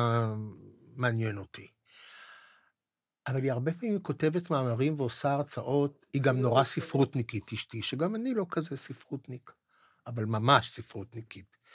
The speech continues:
ההרצאות וה-, והמאמרים שהיא כותבת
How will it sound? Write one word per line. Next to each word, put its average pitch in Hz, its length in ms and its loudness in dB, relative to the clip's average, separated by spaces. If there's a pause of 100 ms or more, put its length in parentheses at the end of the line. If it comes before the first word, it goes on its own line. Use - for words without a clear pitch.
(480)
ההרצאות 139 640 2
וה-, 120 1400 2 (1200)
והמאמרים 120 680 0
שהיא 175 180 -6
כותבת 170 540 2